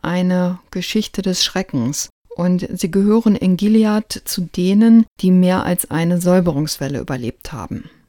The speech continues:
Dazu lese ich euch jetzt mal aus Tante Lydias geheimer Chronik eine kleine Passage vor. Aber es gibt noch drei andere Gründe für meine Langlebigkeit. Erstens, das Regime braucht mich.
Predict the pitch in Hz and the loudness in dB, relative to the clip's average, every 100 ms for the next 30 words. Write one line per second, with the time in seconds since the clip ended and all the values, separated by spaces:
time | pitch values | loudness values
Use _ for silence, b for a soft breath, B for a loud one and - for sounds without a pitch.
0 | _ 196 208 - 202 202 220 214 202 - | _ -10 -6 -2 0 0 0 -2 -6 -6
1 | 190 190 190 - - - 185 190 180 180 | -6 -4 -6 -6 -8 -6 -4 -4 -4 -8
2 | - 180 170 180 185 196 196 180 175 - | -8 -8 -6 -4 -2 0 0 -2 -4 -6
3 | 185 175 170 156 - 180 185 185 180 - | -4 -4 -4 -8 -10 -4 0 0 -2 -6
4 | - - 165 - 170 165 165 160 - 147 | -14 -10 -10 -8 -6 -6 -6 -8 -8 -8
5 | 147 160 - 147 107 - _ _ _ _ | -8 -8 -8 -10 -10 -14 _ _ _ _
6 | _ _ _ _ _ _ _ _ _ _ | _ _ _ _ _ _ _ _ _ _
7 | - 185 185 - - - 175 - 156 170 | -8 -4 -4 -4 -8 -8 -10 -8 -6 -6
8 | - - 180 175 165 - - 127 135 123 | -6 -2 0 -2 -4 -10 -8 -4 -4 -4
9 | - 135 143 147 131 - 147 135 - - | -4 -4 -2 -4 -4 -6 -6 -6 -8 -12
10 | - - - - - b b b _ _ | -14 -16 -16 -18 -20 b b b _ _
11 | _ 185 180 - 240 254 - - _ _ | _ -2 -2 -2 0 0 0 -6 _ _
12 | _ - 175 - - 165 165 180 170 185 | _ -8 -8 -6 -4 -2 0 -2 -2 -6
13 | - 165 120 120 - - - 104 - - | -10 -10 -8 -8 -8 -14 -12 -12 -12 -16